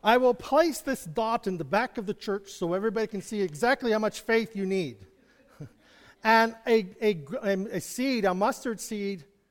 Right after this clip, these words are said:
that this is supposed to represent is about half this size.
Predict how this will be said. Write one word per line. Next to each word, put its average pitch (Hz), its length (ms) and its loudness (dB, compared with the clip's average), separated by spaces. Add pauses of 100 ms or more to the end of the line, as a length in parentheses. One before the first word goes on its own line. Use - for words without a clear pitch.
(240)
that 190 640 2
this 190 220 -4
is 185 120 -10
supposed 196 380 -6
to 185 60 -14
represent 185 580 -2 (240)
is 190 160 0
about 180 300 0
half 208 420 -2
this 170 180 -4
size. 127 600 -6